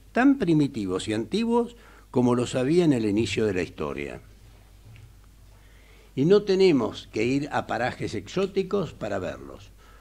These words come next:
Los podemos ver en las, en los suburbios urbanos de las grandes ciudades, a pocos kilómetros de donde está el su-, el, presuntamente el gran desarrollo. Las, la, la innovación social, a diferencia de la innovación tecnológica,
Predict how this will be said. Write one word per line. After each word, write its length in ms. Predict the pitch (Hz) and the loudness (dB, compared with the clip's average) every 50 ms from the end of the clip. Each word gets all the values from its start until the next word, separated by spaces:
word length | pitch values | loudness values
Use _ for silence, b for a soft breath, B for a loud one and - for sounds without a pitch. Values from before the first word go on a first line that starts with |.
| b b b b b | b b b b b
Los 160 | 92 87 90 90 | -4 -4 -4 -2
podemos 400 | 101 107 131 151 160 156 131 117 | -2 0 2 2 2 2 2 0
ver 140 | 151 156 | 0 0
en 120 | 156 147 139 | 0 0 0
las, 240 | 127 95 - - - | -2 -2 -4 -10 -8
en 140 | - 120 123 | -6 -4 -4
los 140 | 110 113 - | -4 -4 -4
suburbios 520 | 113 110 131 170 180 170 170 160 131 - | -4 -2 2 2 2 4 2 0 0 0
urbanos 600 | 123 113 120 131 156 180 190 196 208 190 - - b b b b b b b b | -2 -2 0 0 0 2 2 2 2 0 -2 -6 b b b b b b b b
de 160 | b - 104 110 | b -2 -2 -2
las 180 | 101 101 87 | 0 -2 0
grandes 360 | 95 147 170 170 165 156 151 | 0 2 2 2 0 -2 -2
ciudades, 580 | - 160 151 127 95 76 73 78 73 - - - - | -2 -2 0 0 -2 -2 -4 -6 -10 -12 -14 -18 -10
a 160 | - 127 - | -8 -8 -6
pocos 300 | - 277 247 262 208 147 | -4 -4 -2 -2 -4 -4
kilómetros 540 | - 190 180 185 143 117 110 - - 101 87 | -2 0 0 0 2 0 -2 -2 -2 -2 -2
de 120 | 90 92 85 | 0 -2 -2
donde 240 | 95 95 92 87 | -2 -2 -2 -4
está 180 | 82 - - 107 | -4 -4 -2 -2
el 140 | 107 101 - | -2 -2 -6
su-, 260 | - - 110 120 - - | -6 -4 -6 -6 -4 -4
el, 140 | 104 90 87 | -6 -6 -6
presuntamente 1160 | - - - - 95 92 - 127 127 127 127 117 104 113 123 123 120 - 127 120 120 - b b b b b b b | -10 -14 -12 -6 -6 -6 -2 -2 -4 -2 -2 -2 -2 -2 -4 -6 -6 -4 -4 -4 -4 -6 b b b b b b b
el 120 | - 80 87 | -4 -2 0
gran 220 | 90 92 107 104 | 0 0 0 0
desarrollo. 640 | 95 90 - - 78 71 78 71 65 67 69 67 - - - - b b b b b b b b b b b b - | 0 -2 -2 -2 -4 -4 -4 -8 -10 -10 -14 -18 -18 -20 -20 -20 b b b b b b b b b b b b -6
Las, 300 | 110 104 113 107 156 156 175 | 0 0 0 0 0 -6 -4
la, 420 | 120 117 123 123 120 117 117 113 117 | 0 0 2 2 2 0 0 -2 -2
la 140 | 120 117 131 | -2 -2 0
innovación 480 | 131 139 139 139 127 - - 220 226 | 0 0 0 0 -2 0 0 0 0
social, 400 | 156 185 170 - - 143 110 95 | 0 -2 -4 -4 -2 -2 -2 -2
a 60 | 92 | -2
diferencia 640 | 87 95 90 - 95 101 131 147 151 135 - 143 123 | -4 -4 -4 -4 -4 -2 -2 -2 -2 -4 -4 -4 -4
de 80 | 107 104 | -4 -4
la 80 | 98 | -4
innovación 420 | 98 98 92 92 95 123 131 131 131 | -4 -4 -4 -4 -4 -4 -6 -4 -4
tecnológica, 800 | 123 98 92 92 92 113 131 120 - 147 117 - 107 82 71 | -6 -6 -4 -4 -4 -4 -4 -4 -4 -6 -6 -6 -6 -8 -8